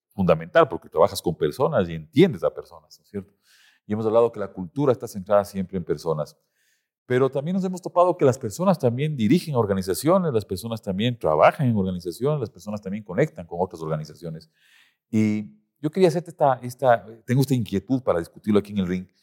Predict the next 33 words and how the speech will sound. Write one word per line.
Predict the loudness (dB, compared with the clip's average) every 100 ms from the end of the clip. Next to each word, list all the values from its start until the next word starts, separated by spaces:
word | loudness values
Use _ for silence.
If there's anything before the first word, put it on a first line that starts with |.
| _ _ _ -2
que | 0 0
es, | -2 -4
oye, | -2 -2 -4 -10 _ _
¿con | -2 -2
qué | -2 -6
cosas | -2 0 -2 -4
te | -2
topas | 2 0 2 0
a | 0
pesar | -2 -2 2
de | 2
que | 0
ya | -2
pueden | 0 -2
tener | -2 -2
todas | 2 4 4
las | 2
credenciales | -2 -2 -2 -2 0 0 -2
de | -4
Cantar, | -4 -2 0 0
¿no | -4
es | -12
cierto? | -10 -4 -4 -4 _ _ _ _
Eh, | -4 -4 -2
ya | 0 0
saben | 0 -2 -4
que | -10
son | -6 0
una | 0
compañía | 0 -2 -4 -2 -4
mundial, | -6 -2 0 2 0 -6
que | -8
tienen | -2 0 0